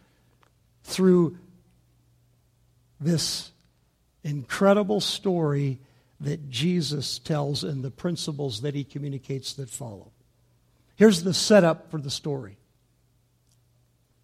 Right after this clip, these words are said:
I just mention it to kind of set the stage. Somebody comes to Jesus and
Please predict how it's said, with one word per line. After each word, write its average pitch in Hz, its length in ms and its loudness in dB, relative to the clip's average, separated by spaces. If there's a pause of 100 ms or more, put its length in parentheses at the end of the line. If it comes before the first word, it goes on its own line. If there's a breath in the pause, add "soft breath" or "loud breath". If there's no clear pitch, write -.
(840)
I 175 80 0
just 175 200 2
mention 185 460 4
it 185 320 -2
to - 60 -20
kind 175 180 0
of 143 60 -2
set - 260 0
the 170 80 -4
stage. 180 640 2 (320 soft breath)
Somebody 214 360 8
comes 220 340 4
to 196 100 -4
Jesus 214 680 6 (420 soft breath)
and 175 460 2